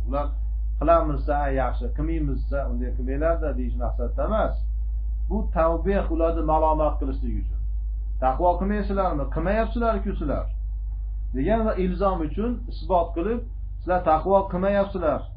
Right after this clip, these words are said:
Shuni yaxshilab bilib olinglar" deyishlik uchun bo'lyapti. Ay annakum iza aqrartum bi zalika lazimakum an tattaqulloha va ta'buduhu wahdahu la sharika lahu. Ya'ni modomiki sizlar shu narsalarni iqror qilsalaringiz,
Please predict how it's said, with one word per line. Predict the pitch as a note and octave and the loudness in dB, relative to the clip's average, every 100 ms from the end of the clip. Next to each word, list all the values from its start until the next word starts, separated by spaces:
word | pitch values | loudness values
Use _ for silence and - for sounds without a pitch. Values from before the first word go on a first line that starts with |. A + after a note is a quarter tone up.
| - - - - | -10 -10 -10 -10
Shuni | - D#3 | -6 -2
yaxshilab | F3+ F3 F3+ F3+ | 0 0 0 -2
bilib | D#3 E3+ | -2 2
olinglar" | E3+ E3 E3 D#3+ D3+ | 4 4 2 0 0
deyishlik | C#3+ D3 C3+ | -4 -2 -2
uchun | C3+ B2 | -2 -2
bo'lyapti. | G#2 F2 D#2 - - - - - - - | -4 -6 -10 -10 -12 -12 -12 -12 -10 -2
Ay | D#3 | 0
annakum | F3 G3+ G3+ G3 F#3+ | 2 4 4 4 2
iza | F#3 E3+ F3 | 0 0 0
aqrartum | E3+ F3+ F#3+ F#3 D#3+ | 2 2 2 0 -2
bi | D3+ | -2
zalika | C#3+ F3+ F3+ E3 D#3+ | 0 -2 -2 -2 -2
lazimakum | C3+ D#3+ F3 F3 D#3 D3 - G3+ | 0 0 0 -4 -2 -2 0 -2
an | F#3 D#3+ D#3 | -2 -4 -4
tattaqulloha | D3+ - C#3+ C#3 C3+ C3+ E3 E3 F3+ F#3 F#3 - - | -6 -2 -4 -4 -4 4 4 4 0 -2 -8 -12 -6
va | B2+ C#3 | -4 0
ta'buduhu | D#3+ D#3+ D3+ D3 E3 G#3+ F#3 F#3+ | 2 2 0 -2 0 0 0 2
wahdahu | F#3 F3 E3+ E3 D#3+ | 0 0 -4 -4 -4
la | D#3+ D3 | -2 -2
sharika | D3+ C#3+ C3 B2+ | -4 -4 -4 -6
lahu. | G#2+ E2+ F2 - - - - - | -6 -8 -10 -12 -14 -14 -14 -12
Ya'ni | G#2 C3 F3+ F#3+ - - - | -8 -4 -4 -6 -10 -14 -12
modomiki | A#2+ D3 D3+ F#3 G#3+ G3+ G3+ | 0 2 4 4 4 2 -2
sizlar | F3+ E3+ D#3+ D#3+ - - - | -4 2 6 4 2 -16 -12
shu | - | -4
narsalarni | F#3+ F3+ F3 E3+ D#3+ | -2 0 2 0 0
iqror | D#3 D#3+ D3 | -2 2 0
qilsalaringiz, | D3 C#3 C3+ C3+ G3 A3+ | 0 -4 -2 0 0 -2